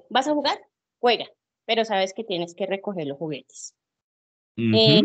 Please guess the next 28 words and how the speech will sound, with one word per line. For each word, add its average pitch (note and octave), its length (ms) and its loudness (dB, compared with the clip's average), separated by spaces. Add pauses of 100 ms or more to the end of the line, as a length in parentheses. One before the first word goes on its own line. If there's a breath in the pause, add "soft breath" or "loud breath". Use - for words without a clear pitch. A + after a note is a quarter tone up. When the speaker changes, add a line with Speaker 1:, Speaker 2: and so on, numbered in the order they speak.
(680)
Speaker 1:
vamos C#4+ 540 2
a C4 120 0
bañarse, B3+ 560 0 (260)
sí, - 320 -6 (320)
pero A3 240 2
sabes G#3+ 320 0
que C4 100 -6
tienes F3+ 240 -8
que G3+ 140 -6
recoger G3+ 380 -4
la D#3+ 120 -2
ropa G#3+ 380 -2
y G3+ 140 -6
llevarla E3 460 0 (180)
a F#3 100 -8
la E3+ 120 -4
ropa D3+ 280 -6
sucia. - 360 -16 (840)
Speaker 2:
Sí. - 140 -2
Speaker 1:
So-, B3+ 140 4
o G#3+ 60 -8
sea, A#3+ 140 4 (140)
son B3 200 -4
tareas C4 600 4
sencillas, C#4+ 720 0
pero A#3 260 0
que G3+ 340 -2 (520)
en, A3+ 380 4